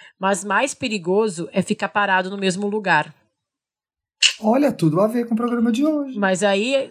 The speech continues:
Speaker 1: sempre lembrando que cada um sabe o seu tamanho, o tamanho do seu passo, né? E o, e o ritmo que vai caminhar. Beleza?
Speaker 2: Muito bem. Muito
Speaker 1: Temos
Speaker 2: bem.
Speaker 1: um programa?
Speaker 2: Gostei.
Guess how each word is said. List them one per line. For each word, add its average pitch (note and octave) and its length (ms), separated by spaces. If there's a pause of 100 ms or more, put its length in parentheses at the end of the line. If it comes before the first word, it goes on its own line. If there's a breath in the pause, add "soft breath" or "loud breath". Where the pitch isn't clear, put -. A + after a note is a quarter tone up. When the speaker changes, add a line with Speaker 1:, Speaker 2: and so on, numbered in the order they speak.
Speaker 1:
sempre A3+ 240
lembrando A#3+ 400
que - 80
cada G#3+ 240
um A3 80
sabe G#3 260
o G#3 40
seu G#3+ 120
tamanho, G3 320
o F#3 40
tamanho G3 280
do G3 80
seu G#3+ 200
passo, E3+ 600 (280)
né? F#3+ 240
E A3+ 80
o, A3 100
e A3+ 120
o G#3+ 40
ritmo G#3 340
que G#3+ 120
vai G#3 120
caminhar. G#3 520 (1200)
Beleza? E3+ 300
Speaker 2:
Muito A#3 280
bem. F#2 320 (640 soft breath)
Muito A3+ 200
Speaker 1:
Temos C#4+ 240
Speaker 2:
bem. C4 80
Speaker 1:
um - 40
programa? A3 360
Speaker 2:
Gostei. - 400